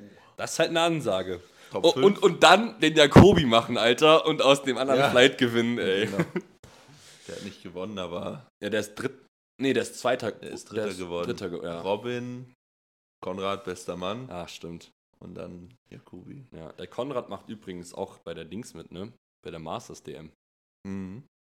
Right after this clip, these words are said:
Speaker 2: Ich hoffe, er holt sich einfach nur die Quali für die D M, weil
Speaker 1: Ja, den, den Titus machen und D-M-Hopping, nur andersrum.
Speaker 2: Ja.
Speaker 1: Aber Titus könnte ihm eigentlich joinen.
Speaker 2: Ja. Er hat mir nämlich versprochen, dass wir nochmal auf einer D M starten zusammen.
Speaker 1: Ja.
Speaker 2: Da nehme ich ihn beim Wort, hoffentlich.
Speaker 1: <laughs> Ja.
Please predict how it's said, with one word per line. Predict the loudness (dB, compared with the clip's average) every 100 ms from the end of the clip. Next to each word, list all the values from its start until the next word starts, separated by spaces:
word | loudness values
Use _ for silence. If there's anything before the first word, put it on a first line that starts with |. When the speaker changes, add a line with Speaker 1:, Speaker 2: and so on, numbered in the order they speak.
| _
Speaker 2:
Ich | -16
hoffe, | -14 -10
er | -8
holt | -10 -12
sich | -14 -14
einfach | -14 -16 -14
nur | -10 -8 -8
die | -12
Quali | -10 -6 -6 -8
für | -12
die | -12 -12
D | -10 -12
M, | -12 -10
weil | -8
Speaker 1:
Ja, |
den, | -8 -8
den | -8 -8
Titus | -8 -8 -4
machen | -4 -4 -6
und | -4
D-M-Hopping, | -4 -4 -8 -10 -10 -8
nur | -6
andersrum. | -6 -6 -8 -10 -12 _ -14
Speaker 2:
Ja. | -8
Speaker 1:
Aber | -8
Titus | -8 -14 -10
könnte | -10 -8
ihm | -10
eigentlich | -8 -10 -10
joinen. | -8 -6 -8 -12
Speaker 2:
Ja. | -14 -14 -18 _ _ _ -16
Er | -12 -10
hat | -10
mir | -10
nämlich | -10 -12
versprochen, | -14 -16 -14 -14 -12
dass | -14 -14
wir | -14
nochmal | -14 -14 -16
auf | -14
einer | -16
D | -16 -14
M | -16
starten | -16 -16 -18 -18 -20
zusammen. | -20 -20 -20 -18 -8
Speaker 1:
Ja. | -8 -8 -12 _ _ _ _ _ _ _ _ _ -20
Speaker 2:
Da | -18
nehme | -16 -16
ich | -16
ihn | -14
beim | -12 -4
Wort, | -2 -2 -6
hoffentlich. | -14 -16 -20 -20 -16
Speaker 1:
<laughs> | -16 -14 -18 -20 -20 -20 -20
Ja. | -20 -20